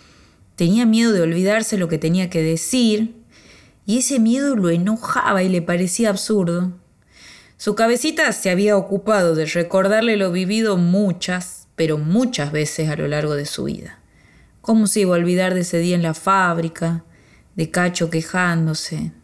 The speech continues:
de los gritos, la oscuridad, la cárcel? Pero así todo,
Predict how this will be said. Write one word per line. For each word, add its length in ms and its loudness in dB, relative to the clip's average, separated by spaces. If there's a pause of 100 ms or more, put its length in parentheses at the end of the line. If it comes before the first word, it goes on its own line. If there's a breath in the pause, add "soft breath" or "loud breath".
(200)
de 200 0
los 140 0
gritos, 560 0
la 100 0
oscuridad, 580 0
la 160 -2
cárcel? 720 -2 (1500 soft breath)
Pero 180 2
así 240 -2
todo, 600 0